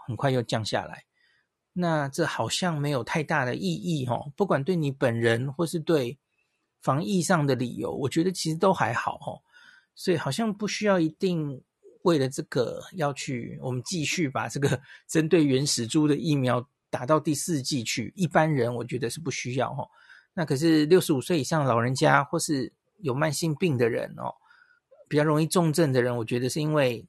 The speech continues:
以色列有证据，这些人他的第四剂可以有效的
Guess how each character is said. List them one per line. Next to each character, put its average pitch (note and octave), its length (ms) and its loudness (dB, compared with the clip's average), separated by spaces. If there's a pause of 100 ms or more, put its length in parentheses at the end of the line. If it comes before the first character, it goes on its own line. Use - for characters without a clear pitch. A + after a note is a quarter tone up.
(120)
以 - 80 -12
色 F3 160 2
列 D#3+ 140 6
有 - 260 0
证 C3 300 2
据， B2 280 -2 (200)
这 G3+ 100 8
些 E3+ 260 6
人 C3+ 300 2 (300)
他 D#3+ 120 2
的 D3 120 4
第 D3+ 100 4
四 C#3+ 180 0
剂 D3 140 -2
可 C#3 140 2
以 C#3 80 2
有 A2+ 160 6
效 D#3 260 4
的 B2 160 4